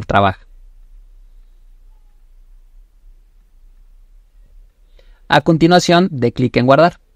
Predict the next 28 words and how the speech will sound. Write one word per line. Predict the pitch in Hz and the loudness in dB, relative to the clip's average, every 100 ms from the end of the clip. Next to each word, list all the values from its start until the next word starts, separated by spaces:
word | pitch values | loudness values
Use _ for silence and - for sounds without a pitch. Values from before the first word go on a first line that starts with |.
| _ _ _ _ _ _ _ _ _ | _ _ _ _ _ _ _ _ _
Y | - | 0
listo, | 190 165 - 104 _ _ | 2 0 -2 -10 _ _
con | 147 175 | 0 2
esto | 185 190 180 | 2 2 0
ha | 135 175 | 2 0
actualizado | 165 180 156 - 147 143 151 165 | 2 2 2 0 0 2 0 -2
el | 123 113 | -4 -4
diseño | 107 143 143 139 | -4 -2 0 0
de | 127 | -2
sus | 113 107 | -6 -10
informes. | 107 - 110 101 - - _ _ _ - _ _ _ - _ _ _ - - - - | -8 -4 -4 -4 -10 -18 _ _ _ -20 _ _ _ -20 _ _ _ -16 -16 -16 -4
Personalización | 175 165 156 147 127 117 120 - 170 | 0 0 0 0 -2 -2 -2 0 2
de | 180 | 2
los | 156 - | 0 -2
informes. | 101 - 110 101 - - _ _ - - _ _ _ _ _ | -4 -2 -2 -2 -8 -16 _ _ -20 -20 _ _ _ _ _
También | 175 190 196 202 | 0 4 2 2
puede | 208 208 | 2 0
filtrar | - 170 160 151 | 0 -2 2 2
el | 151 151 | 2 -2
informe | 131 123 120 135 | -2 -4 -2 -2
en | 147 | -2
función | 127 110 123 123 | -4 -6 -4 0
de | 135 | 0
los | 143 | 0
datos | 131 113 123 | -2 -2 -6
que | - 110 | -6 -6
desee | 104 107 110 | -6 -6 -2
ver. | 139 165 | -2 -2